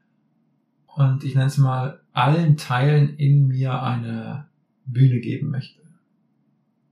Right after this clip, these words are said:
Einfach darüber spreche, wie mein Leben grad ist und wie ich damit umgehe. Ähm, weil ich glaube, dass wir mehr Realness in der Welt brauchen und mehr Tiefe,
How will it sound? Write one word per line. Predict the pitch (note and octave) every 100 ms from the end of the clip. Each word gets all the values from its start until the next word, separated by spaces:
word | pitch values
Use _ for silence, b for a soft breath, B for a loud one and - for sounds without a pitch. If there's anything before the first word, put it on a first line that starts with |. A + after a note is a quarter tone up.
| _ _ _
Einfach | - C#3+ D#3
darüber | C3 C#3 C#3+
spreche, | B2+ - C3+ C#3+ C#3 B2 - _ _ -
wie | C3
mein | B2+ B2+
Leben | B2 A#2+
grad | - C3+
ist | E3+ E3+
und | C3+
wie |
ich | A#2+
damit | - A#2+ C#3
umgehe. | A#2+ A2 A2 - _ b b b b _ _ _ -
Ähm, | A#2+ A#2 A#2 A2+ A2+
weil | A#2
ich |
glaube, | - B2+ B2+
dass | B2 -
wir |
mehr | A2+ A2+ A2+ D3+ - _ _ -
Realness | B2 C#3 C#3 D#3 - -
in | C#3+
der | C#3
Welt | C3 C3+ C#3+ - _ -
brauchen | A#2+ B2 D3 D#3
und | D3
mehr | A#2 A2+
Tiefe, | - C3 C3 - D3+ D#3